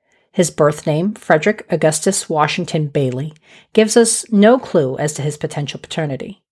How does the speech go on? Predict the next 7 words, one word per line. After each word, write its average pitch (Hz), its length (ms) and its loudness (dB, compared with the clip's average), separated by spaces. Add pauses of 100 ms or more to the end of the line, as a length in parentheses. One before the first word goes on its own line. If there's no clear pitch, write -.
(520)
His 165 180 2
birth 165 280 0
date 175 360 0
was 170 400 -2
never 202 400 2
officially 180 480 0
confirmed. 151 680 -2